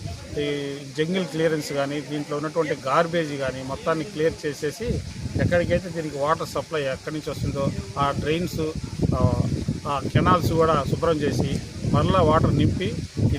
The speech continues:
నింపిన తర్వాత ఈ వాటర్ను రీజనల్ ల్యాబొరేటరీ కర్నూలు వాళ్ళ ద్వారా టెస్టింగ్ చేయించిన తర్వాత ప్రజలందరికీ ఈ వాటర్ మళ్ళీ సప్లై చేయాలనే ఉద్దేశంతో దీన్ని రీ-, రీజువినేషన్ కార్యక్రమం ఏర్పాటు చేయడం జరిగింది. ఈ యొక్క చెరువు ద్వారా దాదాపు మన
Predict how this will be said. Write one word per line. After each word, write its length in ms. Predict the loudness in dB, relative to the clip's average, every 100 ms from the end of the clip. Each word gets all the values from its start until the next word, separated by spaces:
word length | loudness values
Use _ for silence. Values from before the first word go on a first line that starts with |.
| 2
నింపిన 280 | 2 2
తర్వాత 320 | 4 4 4 2
ఈ 60 |
వాటర్ను 540 | 0 2 2 0 0 0
రీజనల్ 420 | 0 0 0 0
ల్యాబొరేటరీ 420 | 0 0 -4 -4 -4
కర్నూలు 240 | -4 -2 0
వాళ్ళ 220 | 4 4 4
ద్వారా 200 | 6 6 6
టెస్టింగ్ 340 | 4 2 0 0
చేయించిన 280 | 0 4 4 4
తర్వాత 260 | 4 4 4 4 4 4 6
ప్రజలందరికీ 640 | 6 6 6 6 6 4 0 -4 -6 -4 2
ఈ 80 | 4
వాటర్ 280 | 6 6 6
మళ్ళీ 200 | 6 6 4 2 0 2
సప్లై 260 | 4 4 4
చేయాలనే 380 | 4 2 0 -4
ఉద్దేశంతో 640 | -2 0 0 -4 -2 -2 -2 -6
దీన్ని 200 | -8 -6
రీ-, 220 | -6 -6 0
రీజువినేషన్ 560 | 0 2 4 4 4 4
కార్యక్రమం 400 | 4 4 4 6 6
ఏర్పాటు 240 | 6 6
చేయడం 180 | 6 6 8
జరిగింది. 520 | 8 8 6 6 4 6 6 6 6
ఈ 60 | 6
యొక్క 300 | 6 4 4
చెరువు 200 | 4 6 6
ద్వారా 200 | 4 4 4
దాదాపు 320 | 6 8 6 6
మన 100 | 6